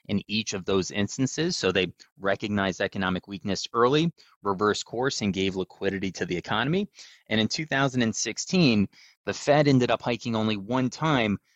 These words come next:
against a market that was pricing in four rate hikes for two thousand and sixteen. So that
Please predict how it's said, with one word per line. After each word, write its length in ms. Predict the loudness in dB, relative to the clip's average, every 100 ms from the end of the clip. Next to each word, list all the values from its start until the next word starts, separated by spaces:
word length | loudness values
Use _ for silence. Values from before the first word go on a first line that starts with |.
| _
against 360 | -8 -6 -6 -4
a 40 |
market 420 | 0 0 0 -2 -6
that 100 | -8
was 100 | -8
pricing 440 | -6 -4 -2 -2
in 100 | -2
four 400 | -2 -8 -2 -2
rate 260 | 0 -4 -2
hikes 440 | 0 -2 -2 -10 -12 _ _
for 100 | -6
two 220 | -4 -2
thousand 340 | 0 0 0
and 120 | -4
sixteen. 520 | -4 -6 -6 -4 -4 -2
So 160 | -2
that 260 | 0 0